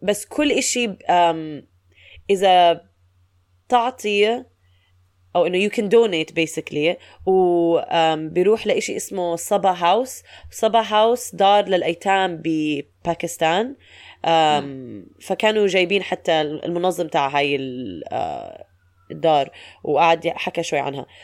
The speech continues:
Speaker 1: Anyways، خليني أشرح لكم كيف الإيفنت. وصلنا على،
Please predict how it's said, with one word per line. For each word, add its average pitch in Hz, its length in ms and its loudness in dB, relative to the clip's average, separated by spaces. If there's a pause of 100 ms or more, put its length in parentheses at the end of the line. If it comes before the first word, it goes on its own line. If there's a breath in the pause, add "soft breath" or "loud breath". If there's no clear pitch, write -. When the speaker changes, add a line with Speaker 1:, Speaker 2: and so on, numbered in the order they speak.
(280 soft breath)
Speaker 1:
Anyways، 196 240 2
خليني 302 320 0
أشرح 247 200 -2
لكم 226 200 -2
كيف 190 240 -2
الإيفنت. 156 360 -2
وصلنا 302 340 0
على، 220 240 0